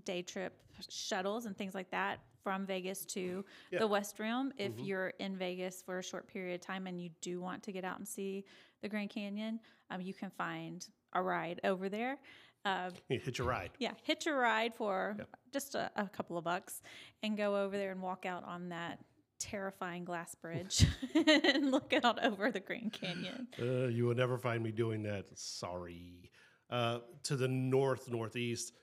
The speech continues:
Speaker 2: once you leave Las Vegas and once you leave Nevada in general, you're gonna pass through N-, Mesquite that we mentioned. You're gonna pass very briefly through Arizona, and then you're going to,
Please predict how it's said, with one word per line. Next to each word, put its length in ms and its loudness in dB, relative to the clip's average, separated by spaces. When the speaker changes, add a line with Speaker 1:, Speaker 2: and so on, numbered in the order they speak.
Speaker 2:
once 280 2
you 80 2
leave 440 0
Las 280 -4
Vegas 500 -4
and 180 -6
once 220 -6
you 60 -2
leave 240 -2
Nevada 580 -4
in 140 -10
general, 460 -6
you're 100 -10
gonna 140 -4
pass 240 0
through 160 -2
N-, 200 -2
Mesquite 500 -2
that 100 -2
we 120 -2
mentioned. 420 -2
You're 80 -4
gonna 240 4
pass 320 4
very 300 4
briefly 680 2
through 220 -2
Arizona, 720 -2
and 180 0
then 120 2
you're 120 0
going 380 -2
to, 200 -2